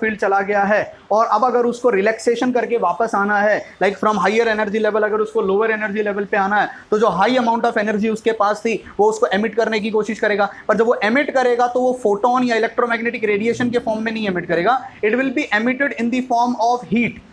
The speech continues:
और इसको कहते हैं रेडिएशन लेस एमिशन। इसको आप जब, आप जब फोटोकेमिस्ट्री पढ़ोगे ना, तो आप इसको फोटोकेमिस्ट्री में भी देखोगे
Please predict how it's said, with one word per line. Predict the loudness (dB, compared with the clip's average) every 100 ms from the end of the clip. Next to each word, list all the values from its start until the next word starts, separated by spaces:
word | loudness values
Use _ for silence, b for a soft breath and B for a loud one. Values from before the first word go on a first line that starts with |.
| -6 -2
और | 0
इसको | 0 -2 -2
कहते | 0 0
हैं | 0 2
रेडिएशन | 2 0 0 -2 -2 0
लेस | 0 0 -2
एमिशन। | -4 -2 -2 -2 B -2
इसको | -2 0
आप | 0 2 0 0
जब, | -2 0
आप | -2 0
जब | -2 -2
फोटोकेमिस्ट्री | 0 0 0 -2 -2 -2
पढ़ोगे | 0 2 0
ना, | 0
तो | 0
आप | -2 -2
इसको | -4 -2
फोटोकेमिस्ट्री | 0 0 2 0 0 -2
में | -2
भी | 0
देखोगे | 0 0